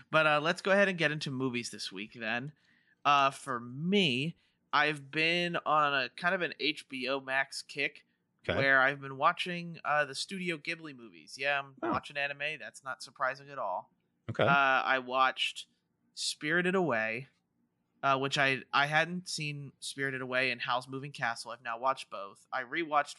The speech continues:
Speaker 1: Princess Mononoke. And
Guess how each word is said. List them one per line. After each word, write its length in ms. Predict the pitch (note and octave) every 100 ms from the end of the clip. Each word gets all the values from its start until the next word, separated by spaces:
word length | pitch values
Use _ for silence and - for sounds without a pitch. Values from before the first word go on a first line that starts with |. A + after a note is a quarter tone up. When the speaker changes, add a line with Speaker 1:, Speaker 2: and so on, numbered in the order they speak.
| -
Speaker 1:
Princess 380 | B2+ - B2 -
Mononoke. 760 | B2 A#2+ A#2 A#2+ F2 F#2 G2+ _ _ _ _ _ -
And 540 | C#3 C#3 C#3 C#3 C3+